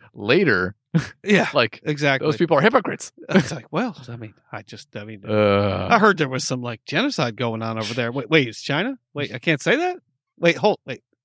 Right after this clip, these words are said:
Speaker 2: All right, let me get on my Twitter. Let me get <laughs> Like,
Speaker 1: You
Speaker 2: you
Speaker 1: can't
Speaker 2: got
Speaker 1: lose.
Speaker 2: John Cena and, like, LeBron James, like, "No, I love China. China's great. I can't, <laughs> I can't say good things about that." I mean, it's, I mean, <laughs> that, that's the guy, that's where it just gets so ridiculous.
Speaker 1: Yeah.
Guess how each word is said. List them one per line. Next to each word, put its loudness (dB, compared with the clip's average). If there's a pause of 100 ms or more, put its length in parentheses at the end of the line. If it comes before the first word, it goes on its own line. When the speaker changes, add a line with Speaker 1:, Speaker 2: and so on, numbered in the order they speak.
(120)
Speaker 2:
All 4
right, -2
let -4
me 2
get 4
on 4
my 4
Twitter. -4 (200)
Let -10
me -6
get -8 (760)
<laughs> 0
Like, -8
Speaker 1:
You -8 (160)
Speaker 2:
you -10
Speaker 1:
can't 0
Speaker 2:
got 4
Speaker 1:
lose. -2
Speaker 2:
John 4
Cena 2
and, 4
like, 0
LeBron 2
James, 0
like, -4 (200)
"No, -4
I -4
love -14
China. 0
China's -6
great. 4 (220)
I 2
can't, 2
<laughs> -12
I -10
can't 0
say 4
good 0
things 0
about -4 (260)
that." 2
I -4
mean, -2
it's, -10 (540)
I 0
mean, 4 (340)
<laughs> -16
that, -2
that's 4
the 0
guy, 6
that's 4
where 6
it 2
just -4
gets -2 (140)
so 4
ridiculous. 0 (180)
Speaker 1:
Yeah. 6